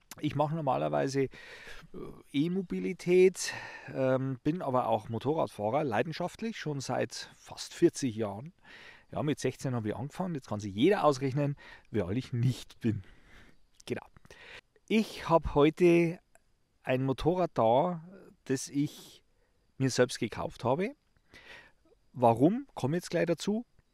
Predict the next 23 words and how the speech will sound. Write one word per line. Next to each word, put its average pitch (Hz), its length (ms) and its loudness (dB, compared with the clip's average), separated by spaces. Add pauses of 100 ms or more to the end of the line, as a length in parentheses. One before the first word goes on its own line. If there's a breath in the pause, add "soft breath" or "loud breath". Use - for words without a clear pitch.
(200)
Ähm, 135 440 -2
ich - 180 -10
bin 165 140 4
nämlich 170 260 2
normalerweise 135 800 4
ein, 147 340 -2 (600 soft breath)
ich 151 80 -4
weiß 143 100 4
nicht, 165 100 2
ob 143 160 -2
man 139 120 0
erkennen 139 360 -4
kann. 214 200 -6 (1800 soft breath)
Äh, 127 400 -2
ich - 160 -4
habe 143 180 0
Harley 135 280 10
Davidson 165 360 2
gefahren, 156 380 2
jetzt - 340 0
gute 180 240 -2
zwanzig 117 480 -4
Jahre 143 420 2